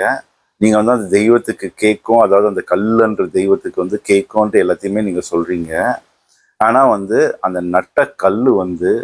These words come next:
உங்ககிட்ட என்னைக்காவது பேசி இருக்கா? நட்ட கல்லு எப்படி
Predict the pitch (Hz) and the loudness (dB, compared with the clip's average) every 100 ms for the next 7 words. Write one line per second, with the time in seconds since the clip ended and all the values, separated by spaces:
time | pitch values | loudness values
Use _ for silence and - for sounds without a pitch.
0 | - 101 101 98 104 107 95 95 98 101 | -4 0 0 0 0 0 0 0 2 2
1 | 110 - 92 - 95 85 - - 85 78 | 0 -2 -4 -4 -4 -4 -6 -2 0 0
2 | - _ _ - 101 - 151 - 101 127 | -6 _ _ -2 -2 0 -2 0 0 2
3 | 120 98 - 127 | 0 0 -2 -4